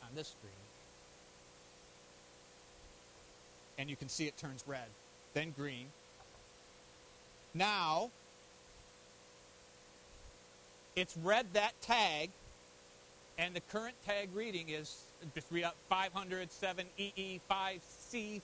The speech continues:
four. No other tag has that, that same number. All I do is hit the teach. Now that tag has been associated to that mold. When the P R G antenna sees that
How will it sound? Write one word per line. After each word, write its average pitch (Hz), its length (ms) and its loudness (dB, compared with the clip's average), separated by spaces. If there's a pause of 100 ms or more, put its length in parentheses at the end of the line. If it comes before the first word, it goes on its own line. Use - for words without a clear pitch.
(160)
four. 165 220 2 (680)
No 220 260 8
other 262 320 6
tag 151 480 2 (420)
has 160 260 2
that, 175 220 2 (360)
that 160 200 2
same 175 300 -2
number. 180 300 -4 (420)
All 170 240 6
I 208 140 6
do 185 360 4
is 143 140 -4
hit - 140 2 (100)
the 139 140 -4
teach. - 420 -2 (560)
Now 170 220 6
that 196 240 4 (160)
tag 165 480 4 (200)
has 175 140 6
been 170 200 2
associated 156 880 2 (120)
to 180 100 2
that 151 280 0
mold. 139 220 0 (440)
When 190 260 6
the 175 120 4 (280)
P 247 180 6
R 285 160 8
G 214 380 0
antenna 156 600 -4 (340)
sees 240 460 0
that 233 240 4